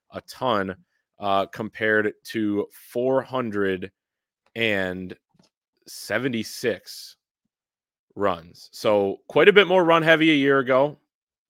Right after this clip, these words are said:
Makes a lot of sense considering you had a first-year starting quarterback and, uh, Blake Corum, you know, as just a guy who you could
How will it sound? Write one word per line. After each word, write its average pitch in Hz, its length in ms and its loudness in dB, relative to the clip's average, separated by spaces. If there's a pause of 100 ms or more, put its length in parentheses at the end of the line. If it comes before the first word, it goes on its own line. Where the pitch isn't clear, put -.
(640)
Makes 131 320 -2
a 139 60 -2
lot 135 160 2
of 139 60 0
sense 139 280 0
considering 135 400 -2
you 135 80 -2
had 131 80 4
a 127 40 0
first-year 127 360 -4
starting 123 360 -2
quarterback 120 460 0 (680)
and, 117 420 4 (320)
uh, 107 180 2
Blake 110 240 0
Corum, 107 440 0
you 104 80 -4
know, 98 120 0
as 98 160 0
just 104 160 -6
a 101 60 -10
guy 101 220 2
who 101 60 -2
you 101 160 -4
could 92 280 -6